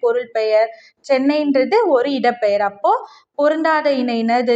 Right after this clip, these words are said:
சென்னை தான் வந்து இதுல பொருந்தாதது. அடுத்து கீழ்கண்ட வச்சுள் எது காரண பெயர், காலப்பெயர், ஓகேவா?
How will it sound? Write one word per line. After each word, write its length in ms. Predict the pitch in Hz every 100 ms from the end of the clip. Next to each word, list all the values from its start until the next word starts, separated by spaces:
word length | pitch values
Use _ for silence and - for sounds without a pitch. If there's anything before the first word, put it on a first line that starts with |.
| 240
சென்னை 380 | 247 226 240 233
தான் 180 | 247 262
வந்து 200 | 226 320
இதுல 200 | 254 208
பொருந்தாதது. 680 | 208 202 202 196 190 190 196 - _ -
அடுத்து 320 | 277 359 359
கீழ்கண்ட 540 | - 330 330 302 262 240
வச்சுள் 340 | 240 370 330
எது 180 | 254 320 -
காரண 520 | 262 240 269 294 302 339 294
பெயர், 400 | 240 233 254 247 - -
காலப்பெயர், 720 | - 269 302 339 330 254 220 220
ஓகேவா? 360 | 214 240 240